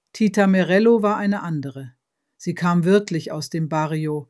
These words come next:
aus einfachen Verhältnissen, und sie hat das nie versteckt.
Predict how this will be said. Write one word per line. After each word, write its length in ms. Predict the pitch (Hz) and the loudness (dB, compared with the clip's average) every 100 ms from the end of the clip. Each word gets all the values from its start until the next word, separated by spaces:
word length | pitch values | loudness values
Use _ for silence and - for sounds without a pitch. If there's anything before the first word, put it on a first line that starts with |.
| _ _ _ | _ _ _
aus 200 | 160 160 | -8 -6
einfachen 560 | 185 214 208 196 190 175 | 0 2 2 0 -2 -2
Verhältnissen, 920 | 185 156 190 202 165 135 - 147 123 _ _ _ - | -4 -2 -2 -2 -6 -8 -10 -12 -14 _ _ _ -8
und 140 | 185 | -4
sie 160 | 202 180 | 0 0
hat 160 | 190 | 0
das 180 | 190 175 | -4 -2
nie 200 | 185 185 | 0 0
versteckt. 800 | 175 185 - - - - - | -4 -10 -10 -14 -14 -16 -20